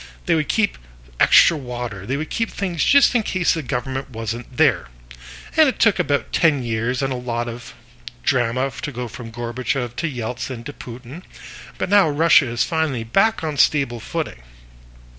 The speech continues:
But remember, it took almost ten, twenty years to get them back on track.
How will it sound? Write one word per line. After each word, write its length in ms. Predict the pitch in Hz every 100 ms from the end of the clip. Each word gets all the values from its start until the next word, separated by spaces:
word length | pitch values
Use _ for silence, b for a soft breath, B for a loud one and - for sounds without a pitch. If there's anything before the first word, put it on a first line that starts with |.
| - -
But 120 | 139
remember, 500 | 123 131 156 120 95 - B B B -
it 100 | 147
took 220 | 160 -
almost 380 | 139 123 120 -
ten, 280 | 151 143 135
twenty 320 | - 135 123
years 440 | 131 135 123 -
to 80 | -
get 220 | 117 117
them 180 | - 113
back 300 | 104 110 -
on 160 | 92 92
track. 560 | - - 151 - -